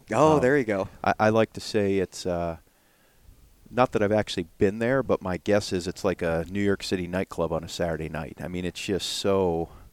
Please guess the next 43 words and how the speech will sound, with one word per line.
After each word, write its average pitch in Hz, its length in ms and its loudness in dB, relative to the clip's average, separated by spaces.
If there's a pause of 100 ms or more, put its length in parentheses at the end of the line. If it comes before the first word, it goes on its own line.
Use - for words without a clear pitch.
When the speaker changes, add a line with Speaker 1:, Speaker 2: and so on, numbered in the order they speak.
(580)
Speaker 2:
so 120 280 2
busy, 95 320 2
but 90 140 0
it's - 140 -4
fun. 104 280 0
It, 87 100 -6 (180)
it 90 120 -6
helps 120 280 -2
us - 80 -8
pass 113 340 0
the - 80 -20
time. 113 400 -4
It, - 180 -8
it, - 120 -14 (440)
you - 80 -4
know, 156 80 0
you 135 100 -2
put - 200 -6
all 170 100 -2
this 113 180 -2
work 104 280 -2
into 131 140 -6
something 131 560 -8
for - 200 -4
an 98 80 -4
entire 98 420 -2
year. 98 420 -4
And 82 120 -10 (160)
I - 80 -8
mean, 101 240 -6 (640)
when 123 100 2
I 127 60 6
say - 200 2
year, 101 300 2
like, 90 180 0
from 95 220 -10
one 98 200 2
development 90 440 0
year 90 140 -4
to 85 100 -4
the 85 160 -4
ac-, 80 160 -2 (220)
the, 90 160 -14